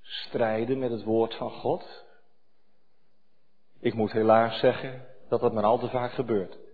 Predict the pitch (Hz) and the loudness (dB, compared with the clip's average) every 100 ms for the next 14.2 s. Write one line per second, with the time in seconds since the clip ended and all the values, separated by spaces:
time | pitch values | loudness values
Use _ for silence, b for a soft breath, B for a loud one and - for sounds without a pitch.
0 | - 107 120 147 160 - 117 - 151 147 | -10 -6 -2 -2 -2 -2 -2 4 6 6
1 | 139 B B B B - 110 - - - | 4 B B B B -6 -4 -4 -8 2
2 | 190 202 208 196 175 117 95 90 127 160 | 6 6 6 2 -2 -6 -8 -4 0 0
3 | 156 151 - 113 - - B B 113 - | -2 -10 -6 -6 -6 -16 B B -2 2
4 | 165 156 127 123 117 - - - - - | 2 4 2 2 0 -2 -10 -14 -12 -2
5 | - 233 208 202 175 160 127 107 90 - | 0 0 -2 -2 -2 -2 0 -2 -2 -12
6 | - - - - - - - - - - | -16 -18 -20 -20 -20 -20 -20 -20 -20 -20
7 | - - - - - - 127 113 101 - | -20 -20 -20 -20 -8 -4 4 4 4 -2
8 | - 196 160 120 151 127 110 107 98 - | 8 8 8 4 2 0 -2 -4 -8 -6
9 | 110 98 - - - - - - - - | -10 -10 -14 -18 -20 -20 -20 -20 -20 -20
10 | - - - 113 110 101 - 107 156 135 | -20 -20 -4 -2 -2 -6 -10 -2 0 0
11 | 104 - - - - - - - - - | -4 -14 -18 -18 -20 -20 -20 -20 -20 -20
12 | - - - - - - - - - - | -20 -20 -20 -20 -20 -20 -20 -20 -20 -20
13 | - 139 143 - 143 151 120 113 - 175 | -6 -2 -2 6 6 6 4 2 0 -4
14 | - - | -4 -16